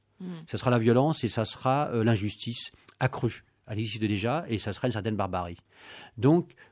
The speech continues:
Speaker 2: comment faire en sorte que la démocratie puisse vivre ? Et, euh, donc là, l'histoire, la bataille des idées est, est vraiment essentielle. C'est pourquoi je parlais de Badiou tout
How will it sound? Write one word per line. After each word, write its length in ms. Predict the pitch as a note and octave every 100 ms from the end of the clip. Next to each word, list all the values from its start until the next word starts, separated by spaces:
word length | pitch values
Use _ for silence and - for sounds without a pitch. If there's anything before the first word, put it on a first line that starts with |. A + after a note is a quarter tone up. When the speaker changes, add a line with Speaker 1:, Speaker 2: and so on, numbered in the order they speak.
| _
Speaker 2:
comment 260 | B2+ C#3 C#3
faire 200 | C#3+ A#2+
en 100 | A2+
sorte 260 | E3 F3
que 60 | G#2+
la 60 | G2
démocratie 560 | C3 C3+ - G#2+ C#3+
puisse 180 | G#2 F2+
vivre ? 400 | F#2 C#3 D#3 F#2+ _ - - -
Et, 280 | B2+ C#3+ -
euh, 220 | A2+ G#2
donc 240 | G2 A2 B2+
là, 200 | C#3+ C#3
l'histoire, 600 | G#2 B2 - - C#3 A2
la 80 | G2
bataille 340 | D3+ D#3 C3+
des 220 | A2 G2+
idées 400 | G#2+ D#3 C#3 G#2
est, 40 | G2+
est 40 |
vraiment 260 | G2+ A#2 B2+
essentielle. 460 | - G#2 - G2+
C'est 220 | G2 - G#2+
pourquoi 460 | G#2+ - B2+ B2
je 80 | G2+
parlais 240 | F#2+ G2+ G2
de 60 |
Badiou 280 | F#2+ F#2+ G2+
tout 140 | -